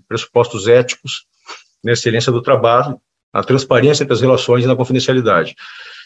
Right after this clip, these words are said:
Eh, isso é muito importante, né? A discrição, né? A confidencialidade, eh, nas, nas relações, eh, até porque a gente muito pouco se expôs,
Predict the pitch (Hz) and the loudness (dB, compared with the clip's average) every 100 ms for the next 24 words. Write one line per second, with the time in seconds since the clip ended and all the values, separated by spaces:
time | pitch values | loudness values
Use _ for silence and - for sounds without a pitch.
0 | - 101 104 98 101 101 92 - 151 180 | -8 -4 0 0 0 -2 -4 -4 -2 0
1 | 180 180 175 165 127 147 170 - 110 107 | 0 0 0 0 2 2 2 -2 -4 -4
2 | 104 - 127 - 127 131 165 _ _ 85 | -4 -4 -2 0 0 0 -4 _ _ -8
3 | 82 82 - 87 110 107 107 120 104 98 | -8 -8 -14 -12 -10 -8 -4 -4 -2 0
4 | 107 110 - _ - 92 90 90 92 101 | 2 0 -6 _ -12 -8 -6 -4 -2 -2
5 | - 90 90 85 107 117 120 123 117 - | -2 -10 -10 -10 -4 0 2 2 2 2
6 | 117 117 135 - _ - - - - - | 0 0 -2 -10 _ -20 -20 -20 -20 -20
7 | _ - 87 78 - - 110 123 117 127 | _ -20 -14 -14 -6 -4 0 0 2 2
8 | 127 117 135 170 156 - 151 151 - 131 | 2 2 2 2 -2 0 0 0 -2 -2
9 | - - 117 156 - - | -2 0 0 0 -4 -10